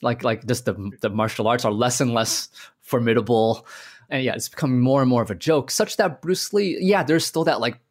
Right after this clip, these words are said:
perfect image that we have of Bruce Lee, that, like, like, godly image from films like Fist of Fury. But we also have accompanying with that all, like, like, the clown version of Bruce Lee that makes it easy for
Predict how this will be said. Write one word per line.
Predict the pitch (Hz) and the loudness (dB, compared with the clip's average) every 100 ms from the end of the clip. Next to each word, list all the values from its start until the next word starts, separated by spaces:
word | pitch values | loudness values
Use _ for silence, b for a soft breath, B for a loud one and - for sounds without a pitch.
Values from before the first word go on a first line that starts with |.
| _ | _
perfect | - 143 123 - 123 120 - | -6 -2 -2 0 -2 -2 -6
image | 120 113 127 | -2 0 0
that | 120 | 0
we | 120 | 0
have | 104 101 | 0 -2
of | 101 | -4
Bruce | 98 101 - - | -4 -4 -2 0
Lee, | 107 139 - _ | 0 0 -4 _
that, | 101 92 - | -2 0 0
like, | 92 - B B B B B | -2 -2 B B B B B
like, | 98 90 | -4 -2
godly | 113 101 117 127 139 | -2 0 2 2 4
image | 143 156 - | 2 2 -2
from | - - 120 104 95 92 | -8 -6 0 0 0 -2
films | - 95 95 - | -2 -2 -2 -2
like | 90 90 - 135 - | -2 -4 -10 -20 -14
Fist | 98 - | -12 -10
of | 90 | -6
Fury. | 117 113 160 165 _ _ _ _ _ | 0 2 2 -2 _ _ _ _ _
But | 131 170 | -2 2
we | 175 | 2
also | 180 175 170 | 2 2 0
have | 147 147 120 | 0 -2 -2
accompanying | 123 - 160 165 123 101 | -6 -4 -2 0 0 0
with | 92 - | -4 -2
that | 92 - | -2 -2
all, | - 110 98 - | -2 0 0 -4
like, | 117 113 | -4 -2
like, | 98 - | -4 -4
the | |
clown | - - 107 107 110 | -6 0 0 2 2
version | 95 - 82 | 0 -2 -4
of | 85 | -6
Bruce | 87 87 - - | -4 -4 -4 -4
Lee | 85 85 B B B B B | -4 -6 B B B B B
that | - 98 95 _ _ 110 | -4 -2 -4 _ _ -4
makes | 110 107 | -4 0
it | |
easy | 151 147 | 0 0
for | - 98 87 82 | 0 0 0 -2